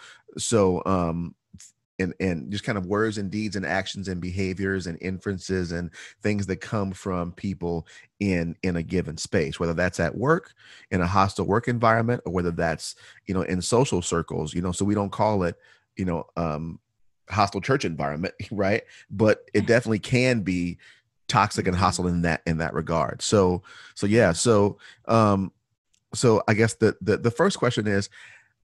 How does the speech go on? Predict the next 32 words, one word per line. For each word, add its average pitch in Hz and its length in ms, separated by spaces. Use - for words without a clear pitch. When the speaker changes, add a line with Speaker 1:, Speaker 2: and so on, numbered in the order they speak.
Speaker 1:
how 131 300
do 151 100
you 135 240
identify? 95 1000
So, - 120
like, 127 160
there's, 123 280
there's 123 160
two 190 200
basic 139 320
questions 113 460
to, - 180
to - 220
answer 120 520
in 92 120
this 92 140
conversation. 98 680
One, 117 400
Speaker 2:
Mm-hmm. 165 120
Speaker 1:
how 127 280
do 139 80
you 143 120
identify 107 800
when 98 220
a, 98 260
when 101 380
a, 92 420
when 110 100
an 107 80
environment 98 720
is 131 380
toxic 87 640